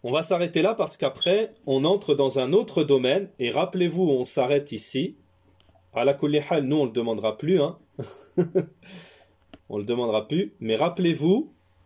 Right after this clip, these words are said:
où est-ce qu'on s'est arrêté ici ? On s'est arrêté quant au bon comportement avec les gens. Cela se résume dans la phrase suivante attribuée notamment à Al-Hasan al-Basri. Parce que là, on va passer à autre chose. On va passer au comportement,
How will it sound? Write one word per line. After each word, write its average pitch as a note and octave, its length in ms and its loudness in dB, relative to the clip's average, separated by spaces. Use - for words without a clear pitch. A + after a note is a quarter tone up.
où C#3 140 -2
est-ce E3+ 180 -4
qu'on C#3 140 -4
s'est - 160 0
arrêté B2+ 400 2
ici ? C#3+ 440 -4
On B2 100 -6
s'est - 180 -4
arrêté E3+ 760 4
quant E3+ 240 -4
au E3+ 100 4
bon G#3 160 2
comportement G3 600 2
avec D#3+ 260 0
les D3 160 4
gens. D3+ 280 2
Cela D#3 300 0
se E3 140 -2
résume D#3 380 2
dans B2+ 140 2
la B2+ 100 0
phrase D#3+ 320 -4
suivante D#3+ 400 -2
attribuée C3+ 460 0
notamment D#3 560 0
à B2 100 -2
Al-Hasan A#2+ 460 -4
al-Basri. B2 540 -4
Parce - 160 -4
que C#3+ 80 0
là, D#3 120 4
on D#3+ 60 0
va C3 120 0
passer D3+ 460 -4
à C3 120 0
autre D#3 260 0
chose. A2+ 280 -2
On A2+ 60 -4
va A#2+ 120 0
passer C#3+ 300 -4
au B2+ 120 2
comportement, F#3 920 0